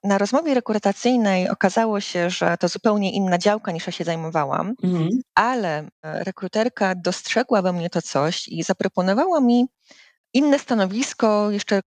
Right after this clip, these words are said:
Speaker 1: rekrutacji tam nie było, chodziło o aplikację mobilną.
Speaker 2: Mhm.
Speaker 1: W I T.
Speaker 2: Okej.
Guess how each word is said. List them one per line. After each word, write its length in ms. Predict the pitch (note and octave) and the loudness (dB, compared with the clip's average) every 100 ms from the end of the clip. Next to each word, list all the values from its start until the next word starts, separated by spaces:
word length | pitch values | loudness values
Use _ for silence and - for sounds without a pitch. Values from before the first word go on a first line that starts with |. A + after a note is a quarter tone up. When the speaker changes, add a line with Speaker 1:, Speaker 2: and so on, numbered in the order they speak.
| F#3+ | 0
Speaker 1:
rekrutacji 540 | G#3+ G#3 G3+ G#3 G3 | -2 -2 -2 -2 -2
tam 180 | F#3 E3+ | -4 -2
nie 80 | D#3 | 0
było, 340 | A3 B3+ G3+ | 0 2 0
chodziło 460 | F#3 F3 F3+ E3+ - | -2 -6 -2 -2 0
o 220 | D#3 D#3 | 0 0
aplikację 560 | E3 - E3 D#3+ - C3+ | -2 -4 -2 -2 -2 -8
mobilną. 520 | B2+ A2 F2 - - - | -8 -8 -8 -10 -12 -8
Speaker 2:
Mhm. 320 | - F#3 F#3 C4 F4+ - _ | -4 -2 -2 -2 -4 -14 _
Speaker 1:
W 160 | - D#3+ - | -4 2 2
I 60 | D4+ | 0
T. 140 | - C#3 - - - | -10 -14 -16 -10 -8
Speaker 2:
Okej. 400 | C4 F#3+ G3+ A#3+ | -6 -4 -4 -6